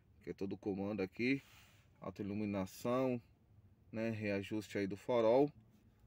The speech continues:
certo? É por aqui, certo? Ali pra você abrir o porta-mala, você tem que, é, forçar duas vezes pra cima, certo? Bem prático, né?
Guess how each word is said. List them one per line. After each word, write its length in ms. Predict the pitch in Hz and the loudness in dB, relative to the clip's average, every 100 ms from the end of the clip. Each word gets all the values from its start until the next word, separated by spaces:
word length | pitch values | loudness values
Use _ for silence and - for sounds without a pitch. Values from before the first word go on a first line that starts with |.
| _ - - | _ -20 -6
certo? 440 | 98 123 - - _ _ - _ | 0 0 0 -16 _ _ -20 _
É 80 | 101 | -10
por 200 | - 110 | -4 -2
aqui, 420 | 113 - 113 143 - - - - _ | -2 -2 -2 -2 -6 -20 -20 -20 _
certo? 440 | - 95 120 - - - - - - | -6 -2 -2 -4 -16 -20 -20 -18 -6
Ali 240 | 104 117 | -2 -2
pra 100 | - | -2
você 120 | - | 2
abrir 180 | 113 110 | 2 2
o 80 | 110 | 0
porta-mala, 640 | 110 107 113 110 120 143 | -2 2 2 4 0 0
você 140 | - - | -4 -6
tem 180 | 110 | -6
que, 160 | - 104 | -2 0
é, 340 | 104 98 90 - - - - - - - | 2 2 -2 -6 -20 -20 -20 -20 -20 -2
forçar 360 | 117 - 113 | -2 2 0
duas 360 | 107 127 123 110 | 0 0 0 2
vezes 340 | 113 120 110 | 0 0 -6
pra 200 | - 110 | -2 -2
cima, 440 | - - 143 185 185 - - - - - - _ | -2 -6 -4 -4 -6 -14 -20 -20 -20 -20 -20 _
certo? 440 | - 107 123 - 107 | -4 0 0 -2 -6
Bem 240 | 107 120 - | -4 -4 -6
prático, 400 | - 92 123 - - - - - - | -2 0 0 -8 -20 -20 -20 -20 -8
né? 240 | 95 | -6